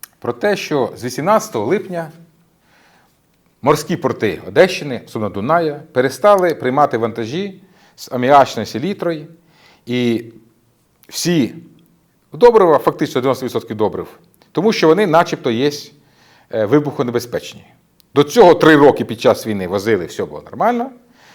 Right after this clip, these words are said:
Щас Кіпр з нею шпапою, понятно, що ініціатор Кіпр, спільний наказ заборонити.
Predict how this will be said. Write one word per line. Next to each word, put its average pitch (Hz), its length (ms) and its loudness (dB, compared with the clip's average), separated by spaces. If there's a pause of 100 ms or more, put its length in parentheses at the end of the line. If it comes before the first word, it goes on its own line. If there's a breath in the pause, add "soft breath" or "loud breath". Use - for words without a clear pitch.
Щас 226 360 4
Кіпр 165 360 0 (240)
з - 120 -16
нею 117 120 -4
шпапою, 208 500 2 (500)
понятно, 160 320 4
що 117 100 -6
ініціатор 107 420 0
Кіпр, - 240 -14 (400 soft breath)
спільний 160 380 -2
наказ 220 580 2 (420)
заборонити. 131 640 2